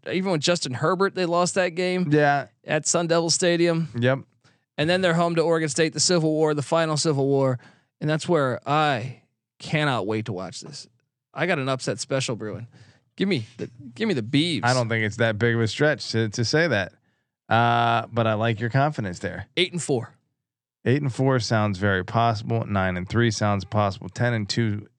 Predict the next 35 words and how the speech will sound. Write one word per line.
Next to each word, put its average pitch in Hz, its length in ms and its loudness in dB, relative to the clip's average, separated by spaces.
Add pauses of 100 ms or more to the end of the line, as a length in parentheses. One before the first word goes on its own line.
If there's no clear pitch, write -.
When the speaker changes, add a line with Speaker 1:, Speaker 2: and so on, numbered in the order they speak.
(240)
Speaker 2:
is 104 260 -6
very 120 480 0
optimistic. 110 680 -2 (160)
Speaker 1:
It's - 120 -4
a 311 60 4
hard 240 220 2
schedule, 170 380 0
though, 76 140 -8
man. 92 220 -12 (300)
Speaker 2:
Yeah. - 220 -6 (2000)
Under. 110 300 2 (960)
Speaker 1:
Under. 143 340 0 (520)
Speaker 2:
Yeah. - 140 -6 (680)
Speaker 1:
I 135 120 2
mean, 143 280 2
it, 165 240 0
it, - 220 -6
they 170 220 0
could 233 240 2
go 160 180 -2
over. 113 240 -6
Speaker 2:
Nine 185 460 4
and 254 120 2
a 185 100 4
half, 208 420 2
and 151 220 2
you 220 160 4
got 180 440 4 (140)
Speaker 1:
Those 254 200 2
road 240 260 4
games 160 200 -2
are 135 60 -2
brutal, 165 260 2
though. 143 60 6
Speaker 2:
Washington 123 640 2